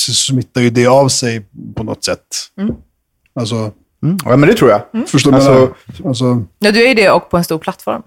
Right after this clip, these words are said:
Speaker 2: Så att
Speaker 3: Ja,
Speaker 1: Ja.
Speaker 3: alltså, bo-, både
Speaker 2: det är
Speaker 3: jag och
Speaker 2: klart det
Speaker 3: Ducky
Speaker 2: spelar
Speaker 3: har
Speaker 2: roll.
Speaker 3: ju väldigt mycket män som följer oss.
Speaker 2: Mm.
Speaker 3: Eh.
Speaker 2: Jag med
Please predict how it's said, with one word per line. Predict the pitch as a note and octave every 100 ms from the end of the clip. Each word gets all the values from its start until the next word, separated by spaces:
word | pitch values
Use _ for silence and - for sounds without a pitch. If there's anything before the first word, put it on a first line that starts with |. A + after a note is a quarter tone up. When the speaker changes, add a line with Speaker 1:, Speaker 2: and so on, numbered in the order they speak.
| _ -
Speaker 2:
Så |
att | C3+
Speaker 3:
Ja, | D3 D3
Speaker 1:
Ja. | D#3
Speaker 3:
alltså, | F3 F3+
bo-, | F3
både | D#3+ E3+ E3+
Speaker 2:
det |
är | F3
Speaker 3:
jag |
och | C3+
Speaker 2:
klart | D#3 D#3
det |
Speaker 3:
Ducky |
Speaker 2:
spelar | E3 A#2
Speaker 3:
har | A#2
Speaker 2:
roll. | A2+
Speaker 3:
ju | A2+ A2 - - A#2+
väldigt | B2+ A#2+ A2
mycket | B2 A2+
män | A#2+ C3 C#3 G2+
som | F#2 G2
följer | G2 F#2+ F#2+
oss. | F2 - _
Speaker 2:
Mm. | G3+ D4 - _ _ _ _
Speaker 3:
Eh. | A2 G#2+ G3+ G2 A3
Speaker 2:
Jag | C#4+
med | C4 E4+